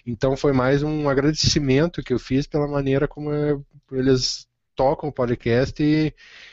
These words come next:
e foi a, aquela questão, depois de ouvir numa sentada vinte podcasts, você acaba, parece que conhece a pessoa já há muito tempo.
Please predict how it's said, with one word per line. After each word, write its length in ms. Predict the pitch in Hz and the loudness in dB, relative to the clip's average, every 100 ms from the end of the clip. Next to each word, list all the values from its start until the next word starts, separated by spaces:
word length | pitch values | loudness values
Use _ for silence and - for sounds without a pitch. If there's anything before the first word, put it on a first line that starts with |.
| _ | _
e 100 | 120 | -8
foi 300 | - 135 135 | -2 2 4
a, 240 | 135 135 131 | 4 2 0
aquela 260 | - 139 | 2 2
questão, 440 | 139 147 - 135 117 | 2 2 2 0 -2
depois 340 | 110 123 127 | -8 -10 -6
de 400 | 131 131 127 123 | -2 0 0 -2
ouvir 420 | 123 120 117 143 | -4 -6 -6 -8
numa 200 | 139 143 | -8 -10
sentada 580 | - 131 - 127 131 120 | -8 -10 -4 -2 -2 -6
vinte 320 | 110 143 - | -8 -12 -14
podcasts, 760 | - 123 120 127 120 135 - 151 | -8 -6 -4 -4 -2 -2 -4 -6
você 240 | 147 - | -6 -8
acaba, 720 | 131 135 135 143 143 139 131 - _ _ | -8 -6 -2 2 4 2 0 -6 _ _
parece 260 | 131 156 - | 0 0 -4
que 60 | |
conhece 560 | - 170 156 165 202 196 | -4 -2 2 2 0 -4
a 40 | |
pessoa 800 | 165 156 - 156 170 208 208 202 | -4 -4 -4 -4 -2 0 0 0
já 300 | 170 160 175 | 0 -2 0
há 40 | 175 | -2
muito 280 | 170 196 - | -6 -12 -2
tempo. 400 | 170 156 - | -2 -2 -8